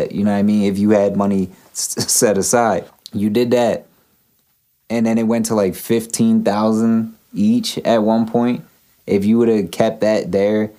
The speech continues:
or now it's still high, like, I don't even know what it's at, but, like, if you just keep a thousand Bitcoins until you retire or some shit, I feel like that would be a good investment for retirement. But otherwise, if you're just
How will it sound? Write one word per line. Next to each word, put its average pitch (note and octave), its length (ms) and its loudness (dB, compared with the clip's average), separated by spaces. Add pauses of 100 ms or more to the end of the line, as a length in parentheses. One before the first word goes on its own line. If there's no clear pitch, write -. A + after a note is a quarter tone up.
(160)
or G2+ 200 2
now A2 280 2
it's G#2 120 -2
still B2+ 300 2
high, F#2+ 200 0
like, F#2 160 0
I G2+ 80 2
don't A2 120 2
even G2+ 160 0
know G#2 100 2
what G2 120 0
it's F#2 140 -2
at, F#2+ 260 0
but, G2+ 120 0
like, F#2+ 140 0
if G2+ 100 -2
you A#2 100 0
just A#2 220 0 (300)
keep C3 280 0
a G#2+ 80 2
thousand A2+ 600 0
Bitcoins F#2+ 640 -2 (320)
until A#2 300 2
you A#2 140 0
retire A2 680 0
or A#2 40 -2
some C3 200 -4
shit, C#3 360 -4 (240)
I - 80 2
feel A#2 180 0
like G#2 180 0
that G#2+ 220 0
would A2 120 -2
be G2+ 160 0
a F#2+ 60 0
good F#2+ 180 0
investment F2+ 520 -2
for F#2+ 120 -2
retirement. F#2 760 -2
But G2 180 2
otherwise, G2 460 2
if F#2+ 100 -2
you're A2 100 0
just G2+ 240 -2